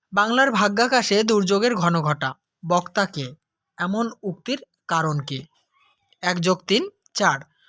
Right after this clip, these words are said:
অথবা একই উত্তর হবে, "জাতির সৌভাগ্য সূর্য আজ অস্তাচলগামী, এ কথা বলার কারণ কি?" দেখো, প্রথম প্রশ্নের উত্তর,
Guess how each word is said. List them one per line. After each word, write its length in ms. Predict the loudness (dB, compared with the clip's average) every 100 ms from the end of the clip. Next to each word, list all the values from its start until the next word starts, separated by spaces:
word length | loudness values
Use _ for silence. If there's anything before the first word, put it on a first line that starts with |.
| _ -2
অথবা 480 | 0 2 2 2 2
একই 260 | -2 0 0
উত্তর 300 | -2 0 0
হবে, 300 | 0 0 -2 -4 -18 -6
"জাতির 380 | 0 2 2 -2
সৌভাগ্য 680 | 0 2 2 2 0 2 0
সূর্য 400 | 2 0 2 0 2
আজ 320 | 2 2 -2 -6 -6
অস্তাচলগামী, 880 | -6 -2 -2 0 0 0 0 -2 -4
এ 100 | -2
কথা 240 | 0 0 2
বলার 280 | 2 2 2
কারণ 320 | 2 2 -2
কি?" 240 | -6 -12 -14 _ _ _ _ _ _ _ _ _ -4
দেখো, 320 | -2 2 0 0 _ 0
প্রথম 380 | 0 2 0 -2 -8 -2
প্রশ্নের 380 | 0 2 2 2
উত্তর, 300 | 0 0